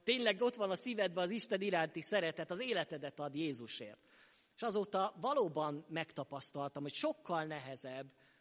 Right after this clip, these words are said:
egy egész életen át folyamatosan hűségesnek maradni Istenhez. És talán ti is élitek ezt, és tapasztaljátok ezt, mert, mert az ördög, ö, soha nem fogja abba hagyni a kísértést, és mindig az az akarata és szándéka,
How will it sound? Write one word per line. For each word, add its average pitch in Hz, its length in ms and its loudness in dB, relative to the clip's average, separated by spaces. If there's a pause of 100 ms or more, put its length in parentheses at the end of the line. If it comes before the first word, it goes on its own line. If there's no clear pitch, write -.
(240)
egy 143 160 -10
egész 170 420 -2
életen 139 540 -6
át 143 260 -10
folyamatosan 143 1080 -4 (320)
hűségesnek 131 840 -4
maradni 127 400 -10
Istenhez. 113 680 -12 (960)
És 151 80 -10
talán 170 280 0
ti 190 140 -2
is 151 160 0
élitek 139 480 -6
ezt, 131 220 -8
és 135 120 -6
tapasztaljátok 135 920 -4
ezt, 151 180 -8
mert, 156 260 -4 (300)
mert 180 220 0
az 196 120 2
ördög, 214 480 2 (280)
ö, 190 300 4
soha 247 280 4
nem 208 160 4
fogja 190 380 4
abba 180 220 6
hagyni 160 320 0
a 156 80 0
kísértést, 196 840 -2
és 175 200 -4 (240)
mindig 254 380 4
az 190 140 6
az 185 140 2
akarata 180 520 0
és 156 160 -2
szándéka, 196 960 0